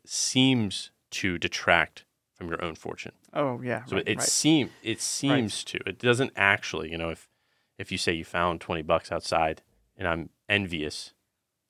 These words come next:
Speaker 1: well, it's, it's not as though you found twenty dollars in my wallet and took it.
Speaker 2: Right, <laughs> right,
Speaker 1: You know,
Speaker 2: exactly.
Speaker 1: it's like, 'cause that actually
Speaker 2: It
Speaker 1: you
Speaker 2: has no effect on your life,
Speaker 1: Right,
Speaker 2: really.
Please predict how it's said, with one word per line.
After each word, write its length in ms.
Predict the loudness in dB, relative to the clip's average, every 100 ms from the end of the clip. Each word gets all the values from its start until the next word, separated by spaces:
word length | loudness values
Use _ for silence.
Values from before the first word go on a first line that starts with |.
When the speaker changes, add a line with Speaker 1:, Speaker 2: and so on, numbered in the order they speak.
| -8
Speaker 1:
well, 160 | -6 -6
it's, 220 | -10 -12 -10
it's 200 | -10 2
not 160 | 4 4
as 100 | 2
though 60 |
you 140 | -2 -2
found 280 | 0 0 0
twenty 180 | -2
dollars 320 | 4 6 4 0
in 40 |
my 120 | -4
wallet 340 | 4 4 4 -2
and 100 | -4
took 220 | -2 -2
it. 120 | 2
Speaker 2:
Right, 440 | 6 8 6 2 6
<laughs> 60 |
right, 140 | 8 8
Speaker 1:
You 60 |
know, 120 | 8 6
Speaker 2:
exactly. 100 | 6
Speaker 1:
it's 60 |
like, 100 | 6
'cause 120 | 4 8
that 160 | 10
actually 540 | 10 6 6 4 4 4
Speaker 2:
It 40 |
Speaker 1:
you 60 | 8
Speaker 2:
has 220 | 8 10
no 160 | 6 6
effect 380 | 4 2 2
on 80 | 0
your 140 | -2 4
life, 180 | 6 10
Speaker 1:
Right, 220 | 8 8
Speaker 2:
really. 160 | -4